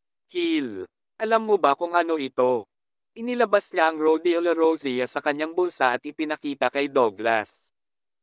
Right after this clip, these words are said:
"Of course, it's Rodi La Rosia. It's everywhere in this village."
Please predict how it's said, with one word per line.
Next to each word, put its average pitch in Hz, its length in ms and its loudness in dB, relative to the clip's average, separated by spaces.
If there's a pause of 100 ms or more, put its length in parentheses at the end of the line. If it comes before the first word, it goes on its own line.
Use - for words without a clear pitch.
(260)
"Of 196 320 0
course, 95 680 -4 (260)
it's 226 240 -12
Rodi 175 400 2
La 139 220 2
Rosia. 120 720 0 (240)
It's 220 240 -10
everywhere 165 560 2
in 151 160 -8
this 151 240 -4
village." 113 800 -4